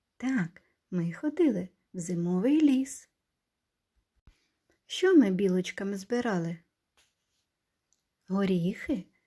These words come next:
та жолуді. Який на дотик горіх? Вірно, він шершавий. А жолудь який? Жолудь на дотик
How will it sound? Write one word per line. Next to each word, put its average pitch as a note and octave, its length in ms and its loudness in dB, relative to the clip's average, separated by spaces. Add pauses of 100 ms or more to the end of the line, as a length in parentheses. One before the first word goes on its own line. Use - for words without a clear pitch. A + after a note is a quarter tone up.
(240)
та A3 220 -6
жолуді. A3+ 760 -4 (460)
Який C#4+ 380 0
на F#3+ 160 0
дотик F#3 440 -4
горіх? G3 580 -6 (1600)
Вірно, G#3 540 0 (240)
він F3+ 180 -4
шершавий. G3+ 840 -4 (720)
А A#3 180 -2
жолудь F#3 540 0
який? D4+ 460 -2 (1400)
Жолудь F#3 540 -2
на F#4 140 -2
дотик F#3+ 580 -4